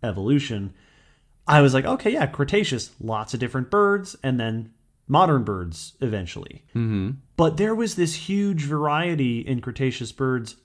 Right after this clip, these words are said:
Speaker 1: like birds today, not only aquatic forms. There is an animal known from Argentina called Patagopteryx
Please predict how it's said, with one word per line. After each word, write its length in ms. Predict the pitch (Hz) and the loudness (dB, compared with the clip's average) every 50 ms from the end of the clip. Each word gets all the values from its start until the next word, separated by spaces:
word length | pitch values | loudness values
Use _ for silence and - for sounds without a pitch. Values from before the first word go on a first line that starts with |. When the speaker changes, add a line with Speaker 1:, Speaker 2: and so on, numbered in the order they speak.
| _ _ - | _ _ -10
Speaker 1:
like 400 | 104 107 113 123 139 135 - - | -6 -4 0 0 -2 -2 -2 0
birds 300 | 139 139 135 127 - - | 2 2 2 2 0 -4
today, 300 | - 131 131 139 131 110 | -6 -2 0 2 2 0
not 200 | 101 98 101 113 120 | 0 -2 -2 -2 -2
only 220 | 123 123 123 110 | -2 -2 -2 -2
aquatic 460 | 101 92 - - 120 117 123 151 156 | -4 -6 -6 -4 -4 -2 -2 -2 -4
forms. 540 | 156 156 180 175 180 190 202 208 208 208 - - - - - - - - - - | -6 -6 -6 -4 -4 -4 -6 -8 -8 -12 -10 -8 -8 -8 -8 -10 -16 -20 -18 -16
There 320 | - 113 135 165 180 185 190 | -4 0 0 2 2 2 0
is 180 | 185 175 151 | 0 0 0
an 120 | 156 131 135 | 0 -2 -2
animal 520 | - 139 151 165 180 175 175 175 175 170 | -2 -2 -2 -2 -2 -2 -4 -4 -4 -4
known 580 | 160 147 160 151 156 156 160 170 175 180 180 - - - | -2 -2 0 0 0 0 0 -2 -2 -6 -8 -10 -14 -20
from 240 | _ - - 135 120 | _ -6 -4 -4 -2
Argentina 960 | - 131 139 156 160 165 170 165 160 - 196 180 147 110 101 98 117 135 - _ _ _ _ _ _ _ _ _ | 0 2 2 2 2 0 -2 -4 -4 -4 -2 -2 -2 -2 -2 -6 -8 -10 -12 _ _ _ _ _ _ _ _ _
called 320 | - 135 120 113 104 - | -2 0 0 0 -2 -6
Patagopteryx 1000 | - - 131 123 147 156 - 202 185 170 - 117 104 101 123 - - - - | -2 0 2 2 2 2 2 0 0 -2 -2 -6 -6 -6 -6 -10 -14 -18 -20